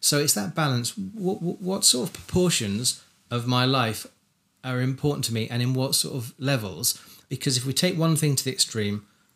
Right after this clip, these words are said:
others will suffer. So it's just about having balance. But some people, the Steve Redgraves of this world and the really dedicated sports people,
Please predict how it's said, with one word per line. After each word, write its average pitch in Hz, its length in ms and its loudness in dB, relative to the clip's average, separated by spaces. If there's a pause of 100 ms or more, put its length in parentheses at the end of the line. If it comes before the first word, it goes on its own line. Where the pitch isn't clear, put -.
(160)
others 120 320 2
will 117 180 0
suffer. 107 480 0 (280)
So - 200 0
it's 156 180 2
just 180 180 0
about 175 140 0
having 139 240 0
balance. 127 340 -2
But - 140 -2
some 165 260 6
people, 147 380 2
the 120 100 0
Steve 135 280 2
Redgraves 131 500 2
of 117 60 2
this 120 180 0
world 123 300 0
and 110 120 0
the 110 60 -2
really 127 240 2
dedicated 127 500 0
sports - 400 2
people, 113 400 -2